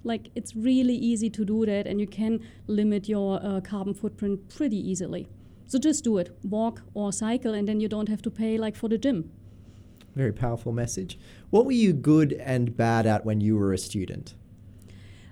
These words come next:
Speaker 1: I think I tried pretty hard to be, like, disciplined and have, like, a good time management.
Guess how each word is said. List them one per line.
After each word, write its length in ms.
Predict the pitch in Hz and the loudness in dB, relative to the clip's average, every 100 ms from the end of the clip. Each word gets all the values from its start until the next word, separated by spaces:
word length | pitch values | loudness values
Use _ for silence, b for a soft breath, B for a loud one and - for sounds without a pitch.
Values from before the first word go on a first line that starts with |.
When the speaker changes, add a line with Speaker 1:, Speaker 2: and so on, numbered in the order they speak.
| B | B
Speaker 1:
I 140 | 254 247 | 0 0
think 600 | 247 - 349 330 320 - | -2 -4 2 6 6 4
I 80 | 226 | -2
tried 380 | - 247 240 233 | -4 -2 -2 -2
pretty 240 | 247 226 | 0 0
hard 280 | 208 220 220 | 0 0 -2
to 80 | 240 | -2
be, 220 | 196 220 | 0 0
like, 380 | 214 208 - - | 2 0 -4 -2
disciplined 640 | 254 254 285 247 262 254 | -2 0 -4 0 2 2
and 220 | 262 214 214 | 2 -2 -2
have, 180 | 220 | -2
like, 200 | 214 202 | -4 -4
a 40 | 214 | -4
good 260 | 196 226 | 0 -2
time 260 | - 226 240 | -2 -2 0
management. 560 | 254 262 - 285 370 | 0 0 -2 0 0